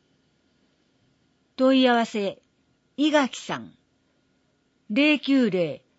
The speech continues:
五一零八、三七三三。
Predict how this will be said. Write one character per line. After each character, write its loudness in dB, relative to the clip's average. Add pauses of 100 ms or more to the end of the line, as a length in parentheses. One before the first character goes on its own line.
(300)
五 2
一 -2
零 0
八、 -10 (240)
三 2
七 0
三 -6
三。 -12